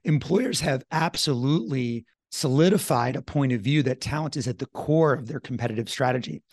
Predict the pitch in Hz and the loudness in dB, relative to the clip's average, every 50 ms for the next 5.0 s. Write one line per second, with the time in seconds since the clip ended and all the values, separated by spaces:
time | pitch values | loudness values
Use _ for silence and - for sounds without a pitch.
0 | - - - - - _ _ - 135 131 123 123 - - - 247 - - - - | -20 -20 -20 -20 -20 _ _ -2 0 0 0 -2 0 2 2 2 2 2 2 2
1 | 156 131 127 127 123 123 - - - - - _ - 143 139 - 165 147 127 - | 4 4 4 4 2 0 -2 -4 -14 -20 -20 _ -4 -2 -2 0 0 -2 0 2
2 | 160 139 131 127 135 - - - - _ - - - 143 151 156 151 - 135 - | 2 2 2 0 -2 -4 -10 -12 -14 _ -4 -2 0 2 0 0 -2 -4 -6 -4
3 | - 156 135 - 135 131 120 131 123 123 123 123 113 110 123 143 143 135 127 120 | -4 -4 -2 0 0 2 2 2 2 2 0 0 -2 0 0 2 2 2 0 -2
4 | - - 143 147 139 123 135 - - - - 139 147 151 147 135 127 120 113 | -4 -6 -4 -4 -4 -4 -6 -6 -6 -4 -2 -2 0 0 0 0 -2 -4 -6